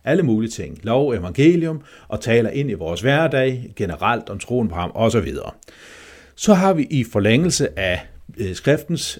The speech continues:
øh, klare tale, også forkyndelsen, eller bibelundervisning. Det er der, hvor nogen udlægger Guds ord for os, fortæller os, øh,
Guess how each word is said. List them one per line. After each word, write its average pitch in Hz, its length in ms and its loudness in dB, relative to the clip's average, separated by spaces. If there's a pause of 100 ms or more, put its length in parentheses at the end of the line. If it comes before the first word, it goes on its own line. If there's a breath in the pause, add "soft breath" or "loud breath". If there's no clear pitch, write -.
øh, 85 260 -8
klare 131 320 0
tale, 110 420 -4
også 113 340 -6
forkyndelsen, 175 760 0
eller 85 120 -8
bibelundervisning. 104 840 -2
Det 160 60 2
er 185 40 4
der, 170 180 -4
hvor 143 240 2
nogen 160 320 -2
udlægger 151 560 0
Guds 113 340 -4
ord 139 240 -2
for 127 220 0
os, 127 320 -6 (260 loud breath)
fortæller 127 460 0
os, 87 480 -4
øh, 80 60 -8